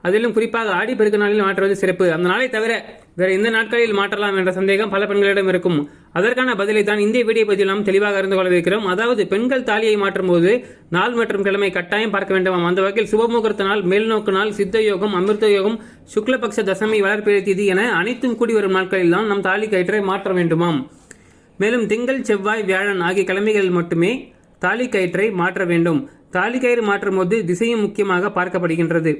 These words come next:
அதாவது, கிழக்கு நோக்கி அமர்ந்தே தாலி கயிற்றை மாற்ற வேண்டுமாம். அது மட்டுமில்லாமல் கணவர் சுமங்கலியாக இருக்கும் பெண்கள்,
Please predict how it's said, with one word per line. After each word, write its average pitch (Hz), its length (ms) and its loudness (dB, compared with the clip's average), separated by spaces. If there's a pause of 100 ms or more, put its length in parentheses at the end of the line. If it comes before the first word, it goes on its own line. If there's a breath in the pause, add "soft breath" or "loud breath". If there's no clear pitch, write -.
(260 soft breath)
அதாவது, 185 360 0
கிழக்கு 247 300 0
நோக்கி 247 260 0
அமர்ந்தே 190 340 2
தாலி 202 280 -2
கயிற்றை 190 280 0
மாற்ற 180 260 0
வேண்டுமாம். 160 400 0
அது 160 200 -2
மட்டுமில்லாமல் 233 500 0
கணவர் 214 460 -2
சுமங்கலியாக 220 480 0
இருக்கும் 190 300 -2
பெண்கள், 180 320 0